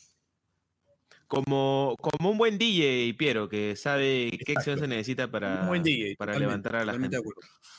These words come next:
Speaker 1: A propósito de eso, eh, voy a hacer la gente porque ahorita vamos a empezar a, a hablar cosas que no tienen nada que ver, pero hoy en el programa vamos a tocar el tema de Aldair Salazar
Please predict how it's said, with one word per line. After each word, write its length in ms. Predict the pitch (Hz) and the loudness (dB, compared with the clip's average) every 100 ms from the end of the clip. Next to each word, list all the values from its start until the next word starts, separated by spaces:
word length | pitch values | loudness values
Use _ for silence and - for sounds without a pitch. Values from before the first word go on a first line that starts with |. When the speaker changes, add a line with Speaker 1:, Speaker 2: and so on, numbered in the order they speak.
| - - - _ _ _ | -20 -20 -20 _ _ _
Speaker 1:
A 160 | - 123 | -2 0
propósito 540 | 131 123 160 185 170 | 0 0 -2 0 2
de 100 | 156 | 2
eso, 480 | 165 165 180 185 - - | 2 0 -2 -2 -4 -2
eh, 580 | 120 117 113 113 110 - _ - _ _ _ | 0 2 2 2 0 -2 _ -20 _ _ _
voy 280 | - 120 151 | -14 -4 0
a 20 | |
hacer 160 | 165 156 | 2 2
la 80 | 139 | 0
gente 300 | 143 135 135 | -2 -2 -2
porque 160 | 117 | -2
ahorita 180 | 113 120 | -2 0
vamos 220 | 123 123 | -2 -2
a 20 | 117 | -6
empezar 300 | 95 117 113 | -6 -4 -2
a, 180 | 110 - | -4 -4
a 140 | 95 | -6
hablar 240 | 98 107 | -4 -4
cosas 220 | 113 113 117 | -6 -10 -6
que 100 | 107 | -4
no 60 | |
tienen 160 | 110 117 | -2 -2
nada 100 | 117 | -2
que 80 | 117 | 0
ver, 220 | 127 - _ _ _ _ | 0 -2 _ _ _ _
pero 400 | - 110 113 - - | -2 2 2 0 -2
hoy 140 | 165 | 0
en 40 | |
el 80 | 170 | 0
programa 280 | 143 147 151 | 2 2 0
vamos 180 | 151 147 | -2 -2
a 20 | |
tocar 220 | 127 127 | -2 -2
el 100 | 131 | -2
tema 400 | 135 139 135 131 | -2 -2 0 0
de 340 | 110 101 98 - | 0 0 -2 -4
Aldair 480 | 107 107 104 110 131 | -6 -4 -2 0 0
Salazar 580 | 123 101 95 151 143 | -2 -4 -2 -2 -2